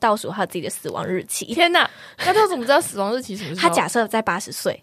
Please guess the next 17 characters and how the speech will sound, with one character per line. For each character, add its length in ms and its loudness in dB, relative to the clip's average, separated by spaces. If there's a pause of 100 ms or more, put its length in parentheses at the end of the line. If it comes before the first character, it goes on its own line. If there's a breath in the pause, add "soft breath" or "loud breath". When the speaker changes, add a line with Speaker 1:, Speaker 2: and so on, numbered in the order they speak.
Speaker 1:
一 80 -6
秀 300 4
出 200 2
来， 220 2
他 80 2
就 140 0
说 160 2
他 160 -2
只 180 -10
剩 280 0
一 100 -2
万 240 4
多 160 2
天。 420 -2
他 80 -2
说 140 6
：“这 140 2